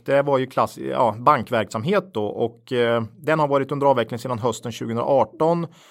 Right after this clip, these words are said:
Och den här avvecklingen går in i sitt slutskede. Eh, jag, som jag uppfattar det så är det egentligen bara att bli av med banklicensen som är kvar här. Eh, antingen sälja, kan man göra eventuellt, eller återlämna. Eh, här kommer dock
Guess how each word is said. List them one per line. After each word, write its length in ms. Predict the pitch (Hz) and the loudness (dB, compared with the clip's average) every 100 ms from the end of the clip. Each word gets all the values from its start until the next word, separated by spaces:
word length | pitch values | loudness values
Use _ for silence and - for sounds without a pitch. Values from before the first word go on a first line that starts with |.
| _ - | _ -8
Och 140 | 131 - | -8 -6
den 80 | 127 | -2
här 100 | 127 | 2
avvecklingen 400 | 131 113 123 120 | 2 0 -4 -4
går 140 | 120 | -4
in 120 | 110 | -4
i 40 | 110 | -6
sitt 180 | 110 | -8
slutskede. 920 | - - 147 107 - 123 104 127 139 - _ - - _ - | -10 -4 -4 -4 -8 -4 -2 2 2 2 _ -20 -20 _ -4
Eh, 60 | 113 110 107 107 110 107 | 0 2 0 0 -2 0
jag, 220 | 131 135 | 0 0
som 200 | - 170 | -4 0
jag 60 | 165 | 2
uppfattar 300 | 160 151 - | 2 2 0
det 60 | 139 | -2
så 80 | 147 | 0
är 40 | |
det 40 | |
egentligen 240 | 143 117 131 | 0 -2 2
bara 240 | 135 120 | 4 4
att 240 | 117 - - | 2 -2 -10
bli 180 | 117 139 | -2 2
av 120 | 117 | 2
med 100 | 120 | 2
banklicensen 800 | 117 147 117 117 110 107 101 143 | 4 2 0 -6 -2 -2 -4 -6
som 100 | 127 | -6
är 40 | 131 | -4
kvar 360 | - 196 151 | 2 4 4
här. 280 | 92 85 87 _ _ _ _ - _ _ | 2 -4 -6 _ _ _ _ -20 _ _
Eh, 380 | 113 110 110 - | -4 -2 0 2
antingen 300 | 156 165 156 | 2 2 0
sälja, 440 | 165 139 117 151 165 _ _ _ _ _ _ - | 2 4 4 4 2 _ _ _ _ _ _ -2
kan 120 | 143 | 0
man 120 | 143 | 2
göra 240 | 139 131 | 4 4
eventuellt, 500 | 143 139 139 147 - - | 2 2 2 2 -2 -2
eller 260 | 165 127 | -2 0
återlämna. 640 | 147 120 - 101 90 90 85 _ _ _ _ _ _ - - - | 0 -2 -2 -6 -4 -4 -6 _ _ _ _ _ _ -20 -18 -12
Eh, 300 | 110 113 123 | -10 -8 -4
här 140 | 127 | -4
kommer 200 | 127 127 | -2 0
dock 200 | 123 117 | 0 -2